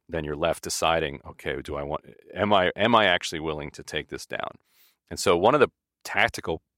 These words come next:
problems that the Democrats had, the progressives had in, in two thousand nine was that way too many of them signed this letter that said, "If you do not include a robust public option in the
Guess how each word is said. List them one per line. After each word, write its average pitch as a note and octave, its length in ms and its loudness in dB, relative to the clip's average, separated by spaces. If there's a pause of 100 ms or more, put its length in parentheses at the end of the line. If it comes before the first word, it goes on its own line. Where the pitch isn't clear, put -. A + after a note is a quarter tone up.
(160)
problems D2+ 560 0
that D2 200 -6
the C#2+ 260 -14
Democrats F#2+ 540 -2
had, D2 220 -2
the - 100 -8
progressives - 520 0
had C#2+ 320 -2 (720)
in, D2+ 380 -6
in E2 100 -12
two G2 120 -8
thousand D#2+ 280 0
nine A2 300 2
was D#2+ 120 -2
that E2+ 160 2 (220)
way A#2 240 4
too A2+ 160 -6
many E2+ 260 -2
of C#2 160 -10
them C#2 240 -16 (180)
signed F2 600 -4 (100)
this - 300 -6
letter D2+ 460 -8 (340)
that - 160 -4
said, D2+ 400 0 (180)
"If - 160 -16
you A2 120 0
do A#2 120 0
not F#2+ 240 2
include D2+ 640 -8
a D2 100 -10
robust F2 680 2
public E2+ 340 -4
option - 500 -4 (720)
in E2+ 140 -8
the E2 140 -8